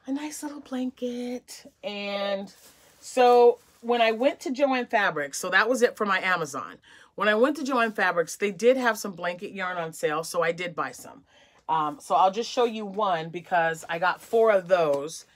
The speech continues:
Um, yeah. <laughs> Uh, so these are the baby blanket stripes. That's what I have. And this is also,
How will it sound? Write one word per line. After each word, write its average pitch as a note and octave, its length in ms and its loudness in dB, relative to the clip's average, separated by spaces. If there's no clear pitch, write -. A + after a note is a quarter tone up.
Um, D3 500 -6
yeah. - 260 -16
<laughs> E3+ 240 -8
Uh, F3 420 0
so G3 220 -8
these C4 640 -4
are F3+ 340 2
the F3+ 120 -8
baby G#3 340 -2
blanket G#3 420 -6
stripes. - 1300 -6
That's D#3+ 280 -10
what F3 100 -4
I D#3+ 120 -2
have. E3 640 -8
And D#3+ 180 -6
this F#3 220 -4
is F3 140 -12
also, F#3 1000 -6